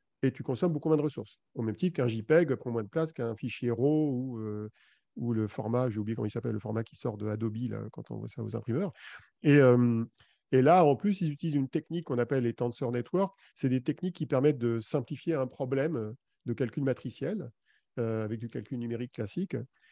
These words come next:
Et, euh, donc, euh, les deux cumulés, avec, euh, en fait, ils ont cumulé trois, quatre méthodes différentes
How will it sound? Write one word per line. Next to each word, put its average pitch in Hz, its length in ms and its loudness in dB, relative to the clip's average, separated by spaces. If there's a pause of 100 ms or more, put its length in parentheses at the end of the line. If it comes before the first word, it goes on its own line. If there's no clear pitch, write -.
(220)
Et, 131 180 6
euh, 110 460 4
donc, 139 400 2
euh, 110 480 0
les 113 160 -4
deux 139 220 -2
cumulés, 127 600 -6
avec, 120 260 -2
euh, 107 120 -4
en 107 60 -4
fait, 139 140 -8
ils 117 100 -6
ont 110 60 -6
cumulé 123 280 -4
trois, - 160 -8
quatre - 200 -8
méthodes 131 240 -8
différentes 120 440 -10